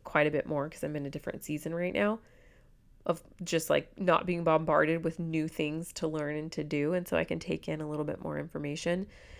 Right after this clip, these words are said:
But that, I, I just a hundred percent was like, "Heck yeah." My first podcast episode had twenty-five downloads,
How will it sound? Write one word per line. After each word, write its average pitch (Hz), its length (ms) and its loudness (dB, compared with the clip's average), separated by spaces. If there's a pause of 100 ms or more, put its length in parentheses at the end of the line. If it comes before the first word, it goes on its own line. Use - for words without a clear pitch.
(300)
But 202 180 12
that, 190 600 10 (880)
I, 247 440 12
I 254 520 10
just 202 320 6
a 196 60 6
hundred 170 380 4
percent 170 360 2
was 160 120 -2
like, 147 200 0
"Heck 269 480 2
yeah." 185 360 8
My 165 100 0
first 233 400 0
podcast 170 500 -6
episode 160 360 -4
had 143 180 -4
twenty-five 202 640 -2
downloads, 147 640 -2